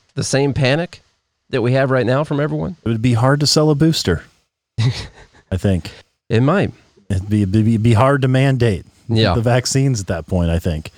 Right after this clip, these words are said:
Speaker 2: Also, <sighs> thanks, Dan and Amanda, for constantly reminding us that, I mean, it's hard because we're white, so
Speaker 1: <laughs>
Speaker 2: inherently we're racist, and
Speaker 1: <laughs>
Speaker 2: numbers are racist, and we use numbers, obviously, because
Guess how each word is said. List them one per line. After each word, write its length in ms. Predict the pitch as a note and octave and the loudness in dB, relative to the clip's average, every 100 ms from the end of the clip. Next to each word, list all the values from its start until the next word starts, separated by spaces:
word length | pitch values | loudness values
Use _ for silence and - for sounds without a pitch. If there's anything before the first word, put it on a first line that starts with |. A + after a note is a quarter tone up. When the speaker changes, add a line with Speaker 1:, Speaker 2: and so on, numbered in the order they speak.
| - - - - - - | -20 -20 -20 -20 -20 -4
Speaker 2:
Also, 640 | B2+ D#3 C3 E3+ C#3 B2 A2+ _ | 2 2 4 4 4 2 -2 _
<sighs> 160 | _ - | _ -2
thanks, 260 | A#2+ A#2 | -2 -2
Dan 320 | - G#2 G#2 G2+ | 0 0 2 0
and 60 | |
Amanda, 460 | G2 G2 G2 G2 F#2+ | 0 2 2 4 2
for 160 | - F2+ | 0 0
constantly 460 | A#2 A#2+ A2+ G2 | 2 2 2 2
reminding 440 | F2+ F2 F2 E2 D#2+ | 2 2 2 2 2
us 340 | E2 - - | 2 0 -2
that, 320 | - E2+ D#2+ - _ - - - - - - - - - _ _ _ _ - | 0 0 0 -6 _ -20 -20 -20 -20 -20 -20 -20 -20 -20 _ _ _ _ -14
I 360 | - - A2 D3 | -10 -6 0 0
mean, 280 | F#3 F#3+ - - - | 2 -2 -4 -12 -12
it's 160 | - - | -6 -2
hard 380 | F3 G3+ F3 | 0 2 0
because 300 | B2+ A#2 A#2 | -2 -2 -2
we're 100 | G2 | 0
white, 420 | F#2+ A2+ C#3 D#2+ - | 2 2 2 -2 -8
so 420 | - G2 F#2 F2 | -4 0 0 0
Speaker 1:
<laughs> 20 | |
Speaker 2:
inherently 720 | E3 A2 F#2+ C3 C#3+ F2+ G2+ | -2 -2 -2 0 0 -2 -4
we're 140 | F2+ F2+ | -2 0
racist, 640 | F#2 G#2+ G2+ D#2 D2 - | 2 4 2 -2 -4 -2
and 220 | E2 - | -2 0
Speaker 1:
<laughs> 20 | G#2 | 0
Speaker 2:
numbers 360 | G#2+ G#2 F#2+ | 0 -2 -2
are 80 | F#2 | -2
racist, 500 | F2 F2 F2 F2 - | -2 0 0 0 0
and 140 | F2+ | 0
we 100 | F#2 | 2
use 300 | G#2 E3 F3 | 2 2 2
numbers, 440 | D#3 D#3 D3+ D3 B2 | 2 2 2 0 2
obviously, 540 | A2+ A2 A2 G2+ F#2+ | 0 0 -2 -2 -2
because 560 | F2+ F#2 F#2+ F2 F2 | -2 -2 0 2 0